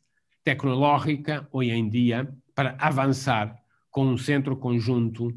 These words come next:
de, de, de uma forma a maximizar e valorizar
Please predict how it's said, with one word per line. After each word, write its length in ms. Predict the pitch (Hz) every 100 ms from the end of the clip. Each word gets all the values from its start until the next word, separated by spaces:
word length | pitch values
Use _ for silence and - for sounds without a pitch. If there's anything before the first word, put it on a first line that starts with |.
| 117 - - _ -
de, 680 | 113 120 120 117 123 127
de, 180 | 117 127
de 120 | 127
uma 200 | 135 123
forma 600 | 120 131 131 127 127 123
a 140 | 123 113
maximizar 880 | 120 139 - 131 123 120 107 123 117
e 80 |
valorizar 800 | 110 131 123 120 117 104 113 110